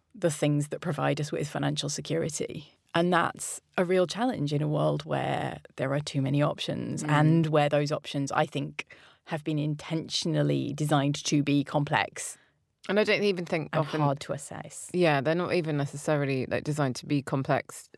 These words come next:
Speaker 2: for that point that you made about them. You know, we misbought it. It's, it's almost like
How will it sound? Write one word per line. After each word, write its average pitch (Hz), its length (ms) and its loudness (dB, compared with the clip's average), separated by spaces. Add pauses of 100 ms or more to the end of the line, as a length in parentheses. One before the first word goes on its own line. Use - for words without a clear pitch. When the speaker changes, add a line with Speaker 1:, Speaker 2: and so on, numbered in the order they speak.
(200)
Speaker 2:
for 127 100 -6
that - 160 0
point 113 180 -6
that 120 60 -2
you 123 80 0
made 123 180 0
about - 380 -2
them. 127 360 -2
You 160 60 2
know, 127 160 0
we 131 140 0
misbought 135 580 0
it. - 200 -6 (160)
It's, - 440 -8 (480)
it's 151 220 0
almost 143 360 2
like 135 440 -2